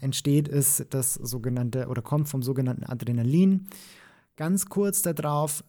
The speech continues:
schüttet auch der Parasympathikus schon das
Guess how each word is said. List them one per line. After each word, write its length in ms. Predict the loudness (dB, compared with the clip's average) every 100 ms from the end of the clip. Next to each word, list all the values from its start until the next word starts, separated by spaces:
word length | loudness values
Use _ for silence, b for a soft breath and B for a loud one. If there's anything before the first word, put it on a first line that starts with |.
| -10
schüttet 420 | -4 -2 -2 -4
auch 160 | -6 -4
der 140 | -4
Parasympathikus 1040 | -2 0 2 2 2 2 0 -2 -4 -4 -2
schon 160 | 0
das 180 | 0 -2